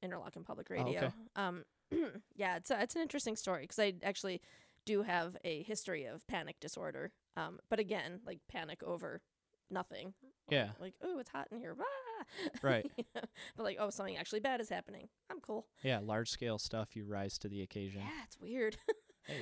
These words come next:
Speaker 2: that's all right, though.
Speaker 1: <laughs> Have you ever rescued somebody yourself?
Speaker 2: So I was trying to think about a time where I rescued someone. I wish that it had been in a plane crash or, um, from a subway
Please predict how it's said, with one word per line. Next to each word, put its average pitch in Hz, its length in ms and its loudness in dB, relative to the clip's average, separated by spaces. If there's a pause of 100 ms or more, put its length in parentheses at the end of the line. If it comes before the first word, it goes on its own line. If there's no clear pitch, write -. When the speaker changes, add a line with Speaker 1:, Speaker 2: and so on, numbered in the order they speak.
Speaker 2:
that's 117 220 2
all 151 40 4
right, 175 220 2
though. - 160 2 (100)
Speaker 1:
<laughs> - 540 -2
Have 202 140 4
you 220 140 6
ever 202 280 4
rescued 196 460 0
somebody 190 320 0
yourself? 220 500 -2 (460)
Speaker 2:
So - 180 8
I 151 120 12
was 156 180 8
trying 190 200 6
to 165 60 6
think 147 240 6
about 117 320 6
a 113 60 4
time 120 320 4
where 110 180 6
I 104 320 2 (380)
rescued 113 480 6
someone. 107 260 4
I 107 60 6
wish 107 240 6
that 110 160 4
it 107 160 8
had 113 180 2
been 107 420 4 (320)
in 117 100 2
a 110 40 2
plane 110 280 2
crash 110 460 4
or, 104 360 2 (260)
um, 95 380 -4 (320)
from 113 180 4
a 107 60 4
subway 110 540 4